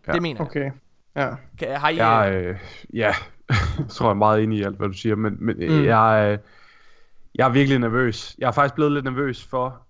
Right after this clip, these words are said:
Speaker 1: øh, om det her, det kunne tyde på, at Bungie, altså, så frem det her er korrekt, er, om Bungie måske sidder og arbejder på et, øh, et Destiny tre, altså som en komplet udgivelse. Øh, fordi jeg synes,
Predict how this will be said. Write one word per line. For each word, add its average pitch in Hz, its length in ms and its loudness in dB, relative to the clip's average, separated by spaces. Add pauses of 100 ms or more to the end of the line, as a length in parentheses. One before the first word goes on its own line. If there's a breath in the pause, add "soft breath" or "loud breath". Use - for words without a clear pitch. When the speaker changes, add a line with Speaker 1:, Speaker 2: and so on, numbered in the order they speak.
(120)
Speaker 1:
øh, 107 320 -2
om 107 120 -4
det 131 120 0
her, 120 80 4
det 113 120 0
kunne 117 120 -4
tyde 127 240 -2
på, 117 140 2
at 98 100 0
Bungie, 113 400 0
altså, 104 220 -2
så 95 140 -8
frem 113 200 -2
det 107 100 -4
her 98 100 0 (100)
er 90 320 -2
korrekt, 104 420 -2
er, 90 80 -2
om 101 220 -4
Bungie 117 300 0
måske 110 320 -4
sidder 113 240 0
og 92 260 2
arbejder 104 240 0
på 101 160 -6
et, 92 200 -8
øh, 90 280 -6
et 92 140 -10
Destiny 107 300 -2
tre, 107 280 -2 (140)
altså 101 220 -6
som 107 180 0
en 98 220 -6 (380)
komplet 107 340 2
udgivelse. 101 540 -2 (1000 loud breath)
Øh, 98 580 4
fordi 113 280 0
jeg 117 100 4
synes, - 380 0